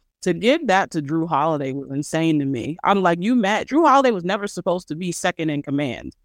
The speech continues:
He was never supposed to be that. So you, like, putting that blame on him, it was ridiculous because he is your third, fourth, fifth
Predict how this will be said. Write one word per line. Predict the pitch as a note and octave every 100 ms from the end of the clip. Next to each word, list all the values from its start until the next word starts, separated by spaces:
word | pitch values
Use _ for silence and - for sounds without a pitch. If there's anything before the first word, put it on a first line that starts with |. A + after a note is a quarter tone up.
| _ _
He | C#4
was | C4+ B3
never | G#3 A#3+ C4+ C4
supposed | - A3+ G#3+ -
to |
be | G3+
that. | F#3+ F#3 - -
So | A3+
you, | F#3+ F#3+ C4 D#4+ E4+ -
like, | - F3 F3+ D#3+ -
putting | B3 - F#3
that | F#3 -
blame | E3 F3 A3
on | A3+ B3
him, | B3+ B3+ C4+ D4+ _ _ _
it | G3+ -
was | F3 D#3+
ridiculous | F3 D#3 - E3 - - - - - -
because | F3+ F#3 G3+ D#3+ D#3 - _ _
he | - B3+ C4 -
is | G3 F#3 F3
your | D3+ C#3 -
third, | G#3 A3+ A3
fourth, | - - G3 G3 -
fifth | - F3+